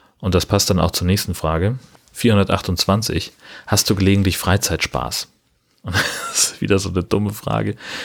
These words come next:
Ich weiß nicht, ob das ein Übersetzungsfehler ist oder ob ich sie einfach nicht verstehe, aber natürlich habe ich Spaß in meiner Freizeit. Ja, na klar. Freizeit ist in der Regel mit Spaß verbunden.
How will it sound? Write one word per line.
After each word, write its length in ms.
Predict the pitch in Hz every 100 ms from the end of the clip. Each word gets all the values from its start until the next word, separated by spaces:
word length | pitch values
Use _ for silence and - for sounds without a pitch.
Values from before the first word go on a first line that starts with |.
| -
Ich 60 |
weiß 140 | 110 110
nicht, 80 | 104
ob 60 |
das 140 | 98 85
ein 60 |
Übersetzungsfehler 840 | 92 92 98 101 110 - 104 98 90
ist 200 | 95 -
oder 200 | 90 -
ob 120 | 98
ich 100 | 98
sie 120 | -
einfach 220 | 82 -
nicht 160 | 90 92
verstehe, 460 | - - 98 107 107
aber 140 | 98
natürlich 480 | 101 - - 160 -
habe 120 | -
ich 80 | -
Spaß 360 | - 50 -
in 80 | -
meiner 200 | - -
Freizeit. 460 | - - - - -
Ja, 160 | 104 135 156
na 220 | - 120
klar. 520 | 127 151 160 - - _ _ _ - - - - - - _
Freizeit 600 | - - 90 104 127 127
ist 480 | - 107 - - - -
in 160 | 113
der 160 | 110 98
Regel 400 | 95 98 104 104
mit 180 | 101 95
Spaß 360 | - 87 85
verbunden. 580 | - 80 - 76 - -